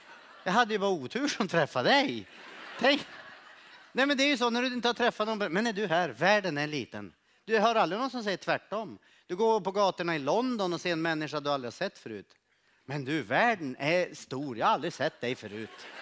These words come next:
Det låter ju lite konstigt på något vis. Så det är mycket såna tokiga. Sen tycker jag det är fascinerande också när, när folk säger, "Jag är så dålig på namn, men jag är bra på ansikten. Jag är bra på att känna igen folk."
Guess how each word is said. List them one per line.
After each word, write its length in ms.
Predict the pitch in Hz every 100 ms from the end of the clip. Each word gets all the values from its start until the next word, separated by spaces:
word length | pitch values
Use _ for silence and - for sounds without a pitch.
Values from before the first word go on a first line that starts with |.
| - - - - - - - - - - - - - - - -
Det 100 | 156
låter 280 | 220 214 220
ju 60 | 202
lite 200 | 170 160
konstigt 500 | 156 135 117 180 165
på 100 | 151
något 120 | 127
vis. 360 | 117 107 - - - - - - - - - - - - _ - - - -
Så 40 |
det 60 | 170
är 60 |
mycket 360 | 185 196 233 202
såna 260 | 196 196
tokiga. 380 | 180 170 147 147 - - -
Sen 120 | 156
tycker 160 | 180 190
jag 60 | 190
det 120 | 185
är 60 |
fascinerande 520 | 165 170 180 175 175 170
också 240 | 156 170
när, 160 | 165 160
när 160 | 160
folk 260 | 143 156 143
säger, 360 | 151 147 143 - - -
"Jag 120 | 170
är 40 |
så 120 | 180
dålig 360 | 226 254 214 226
på 80 | 214
namn, 400 | 185 196 180 131
men 220 | 110 139
jag 20 |
är 60 | 160
bra 160 | 208
på 100 | 202
ansikten. 500 | 185 156 175 - 120 92 _ _ _ _ _ _
Jag 100 | -
är 40 | 160
bra 140 | 208
på 100 | 196
att 60 | 160
känna 240 | 160 147
igen 200 | 147 143
folk." 320 | 113 101 _